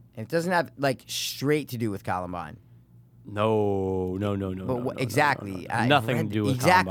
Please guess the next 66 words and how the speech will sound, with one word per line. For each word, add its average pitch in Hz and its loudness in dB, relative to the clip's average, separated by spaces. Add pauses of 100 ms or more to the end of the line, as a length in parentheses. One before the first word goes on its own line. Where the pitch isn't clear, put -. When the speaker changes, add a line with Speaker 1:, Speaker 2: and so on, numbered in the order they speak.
Speaker 2:
Columbine, - -2
Speaker 1:
and 120 0
I 110 2
Speaker 2:
no. 92 -4
Speaker 1:
read 165 -4
this - -4
before. 156 -4
Speaker 2:
It 185 4
makes 185 4
sense, 151 2
though, 117 4
'cause - 0
Speaker 1:
It 170 8
Speaker 2:
you're 226 10
Speaker 1:
ma-, 220 4
Speaker 2:
like, - -6
"Oh, 107 -2
Speaker 1:
it 165 10
makes 196 4
Speaker 2:
wow." - -2
Speaker 1:
sense. 214 6
Speaker 2:
Like, 135 4
why 151 8
would 139 2
something 123 0
not 123 4
Speaker 1:
But 170 8
it's - 0
Speaker 2:
come 190 8
Speaker 1:
not 190 8
a - 4
Speaker 2:
out? 175 2
Speaker 1:
school 180 4
shooting 160 4
movie, 120 4
is 127 8
what 131 8
I'm 127 6
Speaker 2:
No, 120 4
Speaker 1:
trying 113 4
to 113 4
Speaker 2:
no, 117 4
Speaker 1:
say. 113 2
Speaker 2:
no, 120 4
no, 117 2
Speaker 1:
I 123 6
Speaker 2:
no, 151 4
no. 143 6
Speaker 1:
know, 110 2
I 123 2
know. 117 0
Fuck. - -4 (640)
Speaker 2:
Why 143 6
would 131 0
something 110 0
not 110 2
come 104 -6
out 90 -8 (220)
because 120 0
of - -10
Columbine? 95 -6
Because 101 -4 (1800)
Speaker 1:
What 123 -2
do - 0
you 117 -2
mean? 92 -6